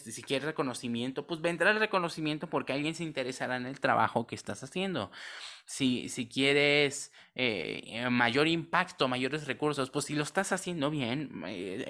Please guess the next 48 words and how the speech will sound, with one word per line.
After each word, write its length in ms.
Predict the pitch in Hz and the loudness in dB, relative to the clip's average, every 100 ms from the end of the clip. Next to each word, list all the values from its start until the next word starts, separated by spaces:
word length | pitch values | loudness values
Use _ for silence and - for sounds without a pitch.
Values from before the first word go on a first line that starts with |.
| 127 | -4
eventualmente 960 | 123 120 117 143 156 160 175 180 147 120 | -2 -4 -2 -2 -2 -2 -4 -4 -4 -6
tendrás 420 | - 113 117 117 | -6 -6 -6 -4
el 100 | 127 | -4
apoyo 440 | 120 - 165 139 127 | -4 4 4 4 0
que 100 | 127 | -4
necesitas 460 | 120 107 113 120 - | -4 -8 -6 -6 -2
para 200 | 131 110 | -2 -2
poder 200 | 107 110 | -4 -4
impactar 580 | 127 131 120 - 123 131 | -6 -6 -6 -4 -4 -2
a 40 | |
más. 420 | 160 190 139 - - - - - - - _ _ | 0 -2 -2 -6 -16 -14 -14 -14 -16 -20 _ _
Eh, 380 | 131 127 92 92 | -4 -2 -2 -2
y 200 | 131 135 | 0 2
esto, 440 | 139 - 160 160 - | 2 4 4 4 2
por 120 | 104 | -4
ejemplo, 280 | 110 107 147 | -2 -2 -2
si 140 | - | -2
tienes 260 | 110 117 123 | -4 -2 0
una 120 | 127 | 0
non-profit, 440 | 123 131 131 175 - | 0 -2 -2 -4 -4
pues 140 | 143 | -2
puede 220 | - 156 | 2 4
ser 160 | 156 151 | 4 0
que 80 | 147 | 2
alguien 280 | 131 139 131 | 2 0 0
llegue 200 | 127 135 | 2 0
y 60 | |
te 160 | 131 127 | 0 4
done. 400 | 151 165 117 98 - - - | 6 6 4 0 -12 -20 -2
O 180 | 117 107 | 2 2
si 140 | - | 0
tienes 560 | 98 110 120 131 127 143 | -2 0 2 0 -2 -2
una 120 | 139 | -2
empresa, 360 | 147 151 160 165 | 0 0 -2 -6
pues 140 | 127 | -6
que 280 | - 123 120 | -2 0 2
un 180 | 127 139 | 2 2
inversionista 680 | 135 120 104 104 107 - | 2 0 0 -6 -4 -4
llegue 340 | 101 104 101 101 | -2 -4 -4 -6
y 160 | - 107 | -6 -6
le 120 | 98 | -4
inyecte 460 | 101 95 107 - 104 | -4 -2 -4 -4 -6
capital 540 | 98 - 92 98 95 | -6 -6 -6 -4 -4
para 180 | 90 90 | -6 -8
que 120 | 87 | -10
te 100 | 87 | -12
puedas 300 | - 92 87 | -8 -6 -6
expandir, 640 | 92 - - 87 90 87 | -12 -12 -12 -14 -12 -14